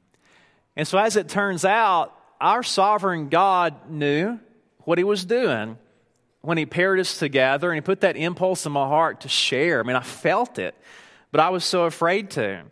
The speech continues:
I didn't know this. I hadn't got to know him as well as I should, but he had dark inner turmoil, and it came out after the fact on social media, the early days of social media, like on MySpace, if you remember that.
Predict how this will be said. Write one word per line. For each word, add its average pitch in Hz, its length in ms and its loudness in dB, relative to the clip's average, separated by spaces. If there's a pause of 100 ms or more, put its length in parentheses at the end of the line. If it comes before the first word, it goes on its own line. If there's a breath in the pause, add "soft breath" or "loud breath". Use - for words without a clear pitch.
(580 soft breath)
I 185 120 4
didn't 156 220 -2
know 185 260 2
this. 143 220 2
I 175 60 4
hadn't 190 220 2
got 202 180 0
to 170 60 -2
know 175 280 2
him 170 280 0
as 147 160 -4
well 175 180 2
as 160 100 -2
I 143 120 4
should, 185 460 -2
but 143 160 0
he 208 160 0
had 156 320 0
dark 185 420 2 (240)
inner 165 260 0
turmoil, 165 560 -2
and 135 100 -2
it - 140 -4
came 196 300 -2
out 180 160 2
after 180 400 0
the 156 100 -4
fact 139 400 2
on 156 160 0
social 143 400 -2
media, 147 360 2
the 131 140 0
early 156 240 2
days 147 220 2
of 135 80 -2
social 131 380 -4
media, 113 360 -2
like 113 160 0
on 135 160 -4
MySpace, 147 720 0
if 139 100 -10
you 147 80 0
remember 143 320 -2
that. 139 440 2